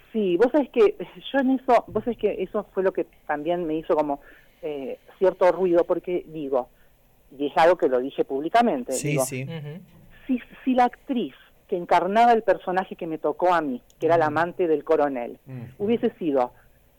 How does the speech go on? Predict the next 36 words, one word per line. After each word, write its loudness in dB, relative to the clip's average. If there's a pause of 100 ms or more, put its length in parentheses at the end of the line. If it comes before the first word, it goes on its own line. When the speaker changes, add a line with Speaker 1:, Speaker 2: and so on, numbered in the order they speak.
(500)
Speaker 1:
Florencia 4
de 6
la 2
B, 0 (340)
Speaker 2:
Ujú. -4
Speaker 1:
hubiese 2
sido 0
Lizzie -8
Tagliani, -2 (160)
o 2
alguna 0
chica -6
que -8
tiene, -8 (300)
eh, -8
como -4
más -2
presencia -4
media-, -2
mediática, -2 (300)
creo 2
que 0
este -2
señor 2
no 2 (100)
se -4
hubiese 0
atrevido 4 (280)
Speaker 2:
Ujú. -14 (120)
Speaker 1:
a 6
decir 4
lo 6
que 2
dijo 2
de 2
mí. -10